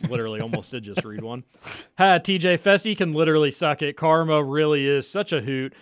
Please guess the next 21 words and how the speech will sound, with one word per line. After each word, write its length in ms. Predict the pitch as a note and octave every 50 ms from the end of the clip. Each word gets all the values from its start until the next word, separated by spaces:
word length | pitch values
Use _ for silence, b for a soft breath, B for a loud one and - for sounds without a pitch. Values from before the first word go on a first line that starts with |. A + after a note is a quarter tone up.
| b b b
I 80 | D#3
felt 240 | D#3 F#3+ F#3+ E3 C3
bad 240 | D#3 D#3 D#3+ D#3 -
for 80 | D#3
Casey, 380 | C#3 - D#3+ D3+ D3+ C3+ - D3+
though, 240 | C#3+ C#3+ C#3 C#3 C#3+
trying 340 | - - E3 D#3 D#3 D#3 C#3+
so 180 | - D#3 C#3+
hard 280 | B2 C#3+ C#3 C#3 C#3 B2
to 80 | B2
keep 360 | _ - D3+ D3+ D3 - _ -
going, 440 | - G3+ G3+ G3 F#3 F3+ F3 E3
and 80 | D3+ C3+
Fessy 480 | - D#3 D3 C#3 - - D3 C#3 C3 b b b b b
just 160 | - D3 - -
kept 200 | D#3+ C3+ A#2+ A2+
being 200 | C3 A#2+ A#2 A2+
a 80 | G#2+
whiner." 480 | G#2+ G2+ G2 F#2+ G2 G2 F#2+ F#2+ G#2+ - -
Yeah, 300 | G#3+ A3 F3+ C3+ B2+ B2+ -
everybody, 560 | F#3+ F#3+ F3+ F3 E3 D#3 C#3+ C3 B2+ A#2+ B2